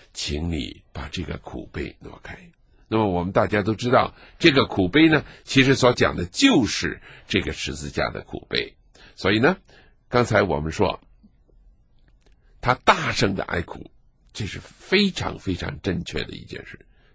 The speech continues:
第二，他满脸的流泪，这也是非常非常缺失的一件事。第三，他努力的恳求，求什么呢？就是求不要让他上十字架。而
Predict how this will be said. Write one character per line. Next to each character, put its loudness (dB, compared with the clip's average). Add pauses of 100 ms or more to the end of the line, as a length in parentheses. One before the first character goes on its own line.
第 2
二， 2 (460)
他 2
满 4
脸 2
的 -6
流 2
泪， 4 (840)
这 2
也 0
是 -6
非 2
常 -2
非 -4
常 -8
缺 2
失 -4
的 -10
一 -8
件 -6
事。 -16 (380)
第 0
三， 4 (440)
他 2
努 8
力 4
的 0 (360)
恳 2
求， 0 (500)
求 2
什 6
么 -2
呢？ -6 (380)
就 0
是 0
求 -6 (180)
不 -2
要 2
让 -6
他 -8
上 -10
十 -16
字 -20
架。 -14 (1700)
而 -2